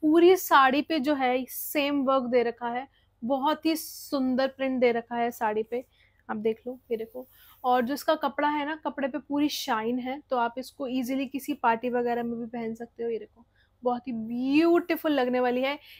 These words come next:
इसके साथ आप व्हाइट कलर का ब्लाउज पहन सकते हो, पीच कलर का पहन सकते हो, पिंक कलर का पहन सकते हो, जो ब्लाउज आपके पास हो आप वो पहन सकते हो। बहुत ही ब्यूटीफुल है।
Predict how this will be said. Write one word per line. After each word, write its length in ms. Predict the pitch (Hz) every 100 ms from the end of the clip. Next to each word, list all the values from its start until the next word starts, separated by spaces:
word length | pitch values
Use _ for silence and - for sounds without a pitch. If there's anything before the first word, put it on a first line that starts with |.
| -
इसके 240 | 294 320
साथ 180 | 302 294
आप 120 | 302
व्हाइट 360 | 240 254 269 -
कलर 200 | 294 285
का 100 | 302
ब्लाउज 320 | 277 269 277
पहन 280 | 277 262 262
सकते 260 | 269 -
हो, 120 | 277 285 277
पीच 200 | 262 -
कलर 200 | 269 269
का 100 | 277
पहन 280 | 262 262
सकते 260 | 254 269 277
हो, 140 | 269 277
पिंक 240 | 349 381 359
कलर 200 | 330 311
का 100 | 302
पहन 280 | 269 254 247
सकते 300 | 247 - 262
हो, 180 | 302 - - -
जो 200 | 240 320
ब्लाउज 360 | 269 294 285 277
आपके 240 | 269 -
पास 280 | - 254 247
हो 60 | 254
आप 140 | 240 233
वो 80 | 247
पहन 260 | 247 240
सकते 280 | 240 233 240
हो। 60 | 240
बहुत 280 | 254 277 285
ही 60 |
ब्यूटीफुल 560 | 240 254 269 285 285 262
है। 140 | 285